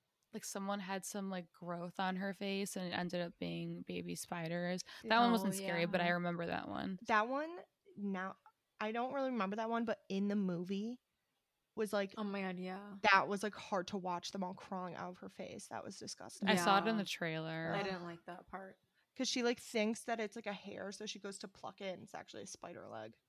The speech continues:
Speaker 3: <laughs> I literally
Speaker 1: Gross.
Speaker 3: disgusting. Joe, what about
Speaker 1: Jill,
Speaker 3: you?
Speaker 1: do you have
Speaker 2: Ew.
Speaker 1: one that you can tell in the meantime? I'm looking at a list right
Speaker 2: Um,
Speaker 1: now to see which one's mine.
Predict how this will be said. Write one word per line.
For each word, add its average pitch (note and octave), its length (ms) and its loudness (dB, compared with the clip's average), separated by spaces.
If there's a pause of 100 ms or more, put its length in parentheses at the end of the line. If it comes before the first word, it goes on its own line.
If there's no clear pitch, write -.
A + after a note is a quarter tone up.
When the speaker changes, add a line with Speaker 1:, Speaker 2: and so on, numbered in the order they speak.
(200)
Speaker 3:
<laughs> - 960 -4
I - 360 6
literally F3 800 2
Speaker 1:
Gross. D#3+ 720 -6 (480)
Speaker 3:
disgusting. - 880 -6 (1700)
Joe, G3 220 2
what F#3 80 0
about F#3 180 0
Speaker 1:
Jill, G3+ 180 4
Speaker 3:
you? - 20 0
Speaker 1:
do G3 100 2
you G3+ 80 6
have A#3 140 4
Speaker 2:
Ew. - 20 2
Speaker 1:
one B3+ 140 6
that A#3+ 100 6
you G#3+ 80 4
can A3 100 4
tell F#3 240 2
in F#3 60 2
the F#3 80 2
meantime? F3 440 0
I'm F3+ 120 0
looking F#3 260 -4
at F3+ 80 -2
a E3 60 -2
list A#3 340 2
right A3+ 160 4
Speaker 2:
Um, - 0 -
Speaker 1:
now A3 160 0
to E3+ 80 0
see F3 200 -2
which F3 140 -4
one's F3 180 -2
mine. F3 340 -2